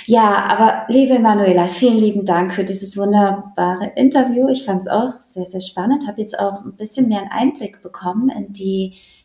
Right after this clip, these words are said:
konkrete Arbeit, die du machst, dadurch, wie du die Fragen gestellt hast, war sehr, sehr interessant für mich.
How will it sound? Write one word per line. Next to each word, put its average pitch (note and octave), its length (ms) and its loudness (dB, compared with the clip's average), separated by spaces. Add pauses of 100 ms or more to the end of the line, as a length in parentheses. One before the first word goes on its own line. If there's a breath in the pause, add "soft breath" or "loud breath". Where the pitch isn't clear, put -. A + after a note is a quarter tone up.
konkrete G#3+ 600 0
Arbeit, G#3+ 480 -2
die G3 120 -12
du G3+ 340 -4 (120)
machst, F#3 540 -6
dadurch, G3 440 -8
wie G3+ 80 -6
du F#3+ 100 -10
die F#3 140 -8
Fragen A#3+ 400 2
gestellt G#3 480 -2
hast, G3+ 260 -8
war F#3 80 -16
sehr, G3+ 200 -12
sehr G3 160 -12
interessant G3 560 -6
für - 140 -16
mich. G#3 360 -8